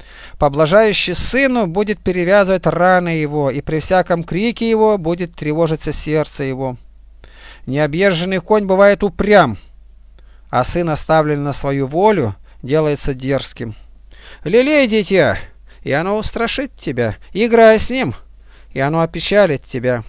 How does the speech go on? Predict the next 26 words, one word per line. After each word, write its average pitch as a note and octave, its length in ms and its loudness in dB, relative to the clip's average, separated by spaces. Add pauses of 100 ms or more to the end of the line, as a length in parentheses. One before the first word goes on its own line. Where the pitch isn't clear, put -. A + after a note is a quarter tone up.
(380)
Не C3 160 -6
смейся F#3 640 0
с - 140 -8
ним, F#3 200 -4
чтобы F3 380 -2
не F3 140 -4
горевать D#3+ 500 4
с - 140 -10
ним, D#3+ 240 -4 (320)
и B2 100 -6
после F#3 460 0
не F3+ 100 -4
скрежетать E3+ 560 0
зубами D#3 380 0
своими. C3 500 -4 (640)
Не A#2+ 160 -4
давай D#3+ 340 4
ему F#3+ 200 0
воли A3 300 4
в G3 40 -4
юности, G3+ 580 -2
и D3+ 80 -4
не D#3 80 -4
потворствуй F3+ 640 -2
неразумию D#3+ 680 -4
его. B2+ 300 -6